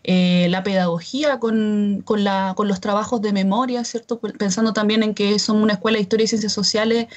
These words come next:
formando profesores de historia y ciencias sociales desde el sur, así que también es importante relevar eso.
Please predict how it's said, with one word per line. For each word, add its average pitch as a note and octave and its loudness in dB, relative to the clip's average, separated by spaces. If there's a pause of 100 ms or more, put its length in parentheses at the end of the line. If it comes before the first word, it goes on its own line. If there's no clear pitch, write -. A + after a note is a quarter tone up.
(300)
formando G#3+ 2
profesores B3 -2
de B3 -4
historia B3 -2
y A#3+ -2
ciencias A#3+ -2
sociales A#3+ 0
desde A#3 2
el A3+ 0
sur, B3 0
así A3 -4
que G#3+ -2
también G#3 2
es A3 6
importante G#3+ 0 (400)
relevar G3 2
eso. B3 0